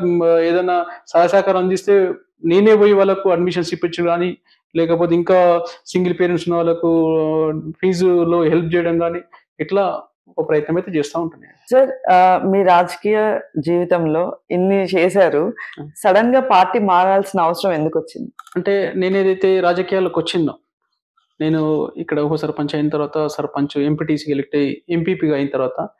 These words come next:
Speaker 1: మండలంలో మార్పు చూపించాలనుకున్నాను, రాజకీయాల్లో కొత్తదనాన్ని చూపించాలనే ఉద్దేశంతో చాలా ప్రయత్నాలు చేశాను. వ్యక్తిగా నేను సక్సెస్ కావచ్చు,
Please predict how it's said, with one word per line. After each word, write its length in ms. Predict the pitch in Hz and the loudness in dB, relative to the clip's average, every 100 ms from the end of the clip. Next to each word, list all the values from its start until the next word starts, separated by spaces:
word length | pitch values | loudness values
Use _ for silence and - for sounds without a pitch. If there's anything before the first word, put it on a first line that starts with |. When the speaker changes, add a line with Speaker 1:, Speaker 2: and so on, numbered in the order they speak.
| _ _ _ - | _ _ _ -4
Speaker 1:
మండలంలో 840 | 151 165 190 190 190 196 175 - _ _ _ _ _ _ - | -2 0 2 2 2 2 0 -6 _ _ _ _ _ _ -2
మార్పు 380 | 151 190 196 190 | 2 2 2 -2
చూపించాలనుకున్నాను, 720 | 180 156 139 131 135 135 135 | -2 0 -2 -2 -4 -4 0
రాజకీయాల్లో 500 | 147 170 170 175 160 | 2 2 0 0 0
కొత్తదనాన్ని 640 | 160 156 185 185 180 160 | -2 -2 0 0 -2 -2
చూపించాలనే 360 | 156 156 156 147 | -2 0 0 0
ఉద్దేశంతో 640 | 143 160 156 160 170 160 - - - _ _ 139 | -2 -4 -4 -4 -2 -4 -6 -20 -20 _ _ 0
చాలా 200 | 190 226 | 4 4
ప్రయత్నాలు 440 | 208 180 180 160 | 2 -2 -2 -2
చేశాను. 500 | 113 - _ 226 262 | -4 -8 _ -18 -4
వ్యక్తిగా 440 | 165 165 220 233 | -4 -2 2 4
నేను 280 | 233 214 208 | 6 4 2
సక్సెస్ 320 | 202 190 202 | 0 0 0
కావచ్చు, 400 | - 185 175 - | 0 0 0 -4